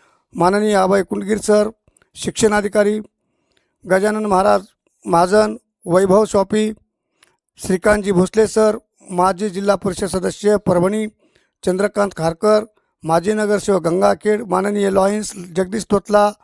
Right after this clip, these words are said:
सर, अध्यक्ष लॉयन्स क्लब गोल्ड सिटी गंगाखेड, माननीय शेख मुस्तफाभाई, सामाजिक कार्यकर्ते आदी मान्यवरांचा यावेळी सत्कार करण्यात आला.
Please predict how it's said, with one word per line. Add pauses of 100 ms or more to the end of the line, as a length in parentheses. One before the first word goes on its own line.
(360)
सर,
अध्यक्ष
लॉयन्स
क्लब
गोल्ड
सिटी (560)
गंगाखेड, (640)
माननीय
शेख
मुस्तफाभाई,
सामाजिक
कार्यकर्ते (100)
आदी
मान्यवरांचा (480)
यावेळी
सत्कार (340)
करण्यात (140)
आला.